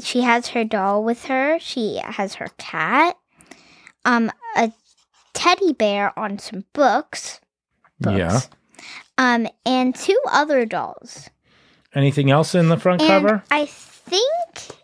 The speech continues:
Speaker 2: Anything else on the front cover that you wanna notice?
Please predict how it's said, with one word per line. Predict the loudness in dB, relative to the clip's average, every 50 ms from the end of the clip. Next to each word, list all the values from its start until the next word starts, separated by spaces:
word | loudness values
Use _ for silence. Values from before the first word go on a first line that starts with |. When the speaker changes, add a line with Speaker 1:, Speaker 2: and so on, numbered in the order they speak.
| _ _ _ _ _ _
Speaker 2:
Anything | -8 -8 -8 -6 -6 -4 -4
else | -4 -4 -4 -4
on | -4 -6
the | -6
front | -4 0 0 0 0 2
cover | 2 2 2 2
that | 2 2 0
you | 2 2
wanna | 2 4 4 4 2 2
notice? | 2 2 2 4 2 0 -2 -8 -14